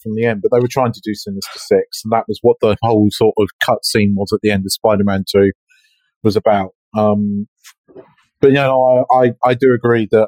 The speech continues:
I, I think Jamie Foxx could, uh, could be good as Electro, but he wasn't given that chance in Spider-Man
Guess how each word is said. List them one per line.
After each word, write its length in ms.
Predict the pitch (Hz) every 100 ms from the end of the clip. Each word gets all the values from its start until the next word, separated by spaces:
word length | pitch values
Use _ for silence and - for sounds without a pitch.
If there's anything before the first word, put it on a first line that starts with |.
| -
I, 160 | 127 151
I 100 | 151
think 260 | 160 214 196
Jamie 260 | 190 180 160
Foxx 200 | 160 135 -
could, 140 | 147 - _ - 135
uh, 240 | 139 131 - -
could 180 | 156 -
be 140 | 160 131
good 300 | 139 113 101 -
as 320 | 117 107 101 -
Electro, 600 | 117 110 110 - 107 101 98
but 120 | 127 113
he 120 | 120
wasn't 360 | 131 165 127 120
given 240 | 120 107
that 140 | 104 -
chance 400 | - 101 95 -
in 120 | 92 -
Spider-Man 480 | - 95 90 90